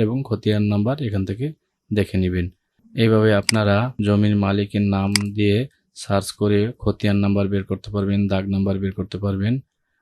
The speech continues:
আবার শুধু দাগ নাম্বার জানা থাকলেও খতিয়ান নাম্বার বের করতে পারবেন, জমির মালিকের নাম বের করতে পারবেন। আশা করি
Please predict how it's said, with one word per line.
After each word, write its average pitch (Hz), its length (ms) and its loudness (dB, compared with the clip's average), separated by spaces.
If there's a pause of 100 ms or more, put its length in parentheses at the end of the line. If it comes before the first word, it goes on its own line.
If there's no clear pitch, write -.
(140)
আবার 95 400 -2 (240)
শুধু 107 340 -4 (100)
দাগ 101 160 0 (100)
নাম্বার 104 300 2
জানা 101 280 0
থাকলেও 104 300 -2 (120)
খতিয়ান 101 340 0
নাম্বার 98 280 0
বের 98 200 -2
করতে 101 220 -6
পারবেন, 101 320 -2 (540)
জমির 104 320 2
মালিকের 98 460 0 (100)
নাম 98 180 2
বের 95 140 -2
করতে 98 260 -8
পারবেন। 98 340 -2 (680)
আশা 107 280 0
করি 104 200 2